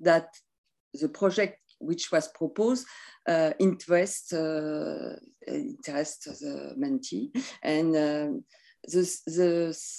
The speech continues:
scientific aspect is not the only point of view. It's also important to evaluate if the laboratory and, uh, its supervisor, uh,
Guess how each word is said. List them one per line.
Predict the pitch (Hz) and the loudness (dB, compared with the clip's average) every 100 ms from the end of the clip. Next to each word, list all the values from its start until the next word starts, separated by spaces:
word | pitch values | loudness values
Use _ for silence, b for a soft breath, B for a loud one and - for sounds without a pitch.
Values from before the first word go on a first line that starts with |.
| - - _ - | -16 -20 _ -6
scientific | - 233 240 233 233 - 226 - - | 2 4 4 0 -2 -4 -8 -8 -4
aspect | 175 170 - 277 285 - - | 0 0 0 0 0 -4 -8
is | 196 190 | -6 2
not | 240 269 | 2 4
the | 240 | 2
only | 220 214 208 - | 2 0 -4 -4
point | 208 185 170 - | -2 0 -4 -6
of | 170 151 147 | -8 -8 -10
view. | 156 175 240 330 | -6 -4 -4 -6
It's | - - | -8 -8
also | 170 196 180 | -6 -2 -2
important | 180 185 180 214 214 | 0 0 0 -4 -4
to | - - | -2 2
evaluate | 190 185 170 160 165 226 - - - B B B | 4 2 0 0 -2 -4 -8 -10 -10 B B B
if | 175 165 | -6 0
the | 170 | 4
laboratory | 170 196 185 180 180 151 156 190 285 | 4 2 0 -2 -4 -4 -4 -4 -2
and, | 165 165 160 | 0 0 0
uh, | 156 156 - | 0 -2 -6
its | 147 - - - | -10 -10 -10 -10
supervisor, | 175 165 156 151 147 156 208 285 294 B B B - | -6 -6 -6 -10 -6 -2 0 -2 -4 B B B -2
uh, | 160 156 160 160 | 0 0 -2 -2